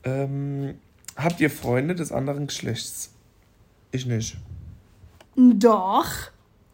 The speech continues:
Speaker 1: Wen?
Speaker 2: In Spanien.
Speaker 1: Ja, nein, das sind aber jetzt keine Freunde im Sinne von, ich kenn die halt noch von früher und wenn ich in Marbella irgendwas brauche,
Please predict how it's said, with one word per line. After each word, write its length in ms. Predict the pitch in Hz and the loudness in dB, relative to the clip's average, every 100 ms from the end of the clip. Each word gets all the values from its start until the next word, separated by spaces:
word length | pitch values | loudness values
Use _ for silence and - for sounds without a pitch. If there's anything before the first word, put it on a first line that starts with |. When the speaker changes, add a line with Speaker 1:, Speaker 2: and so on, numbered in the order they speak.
| - | -2
Speaker 1:
Wen? 260 | 113 110 - | -2 -2 -2
Speaker 2:
In 100 | 285 | -2
Spanien. 800 | - - 285 262 247 254 277 370 403 | -4 2 4 6 4 2 0 -4 -8
Speaker 1:
Ja, 400 | - - - 127 | -6 -4 0 2
nein, 240 | 120 117 110 | 4 2 2
das 100 | 113 | 0
sind 60 | |
aber 140 | 123 120 | 2 2
jetzt 180 | 117 | 2
keine 220 | - 123 117 | 0 0 0
Freunde 380 | - 123 127 | 0 2 2
im 100 | 123 | 2
Sinne 200 | 120 127 | 0 -2
von, 220 | 117 123 117 | -2 -4 -4
ich 140 | - | -6
kenn 200 | - 127 | -6 -2
die 120 | 120 | 0
halt 280 | 110 110 110 | 0 0 -2
noch 180 | 110 113 | -4 -4
von 340 | - 110 113 - - - | -4 -6 -6 -10 -20 -20
früher 480 | - - 123 135 139 | -20 -2 2 4 6
und 180 | 120 113 | 4 2
wenn 140 | 117 | 0
ich 140 | 113 113 | -2 -2
in 100 | 117 | 0
Marbella 400 | 113 113 117 117 | 0 2 2 2
irgendwas 380 | 110 117 117 113 | 2 0 -2 -6
brauche, 680 | - 117 117 117 131 143 | -6 0 0 0 -2 -2